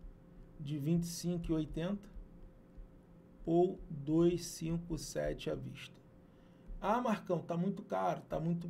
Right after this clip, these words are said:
caro, não sei o que", aí vai de cada um, né? Aí vai de cada um, né? Porque esse é o valor promocional que já colocamos, já tá com mega desconto,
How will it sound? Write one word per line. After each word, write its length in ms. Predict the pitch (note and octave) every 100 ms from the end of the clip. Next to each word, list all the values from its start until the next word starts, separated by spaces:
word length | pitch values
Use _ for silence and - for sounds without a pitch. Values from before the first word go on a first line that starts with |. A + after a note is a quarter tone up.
| E3+
caro, 360 | F3+ F#3+ E3+ D3+
não 100 | D#3+
sei 200 | - F3+
o 40 |
que", 140 | F3 F3
aí 280 | D3+ E3+
vai 360 | E3+ D3+ D#3+ E3+
de 120 | E3+
cada 420 | - D#3 E3 D#3
um, 240 | C#3 D#3 C#3+ - - - -
né? 240 | B2 C#3 - - - - - - -
Aí 120 | D3
vai 240 | C#3 D3
de 100 | C#3+
cada 320 | C#3+ C#3 C#3 D3
um, 100 | A2+ - - - - - -
né? 240 | C3 D3+ E3+ - -
Porque 360 | - C#3 D3+ E3+ - - - - -
esse 300 | - D3 -
é 40 | D#3+
o 40 |
valor 300 | D3 D3 D3
promocional 760 | C#3 C#3+ D3 D#3 D#3+ C3+ D3+ E3+
que 140 | C3+
já 80 | C3+
colocamos, 640 | C3+ C3+ C3 B2 C3+ D#3 C3+
já 100 | B2
tá 180 | C#3
com 140 | C#3 C3+
mega 360 | C3 C#3 E3
desconto, 640 | E3 B2+ - C3 D#3 -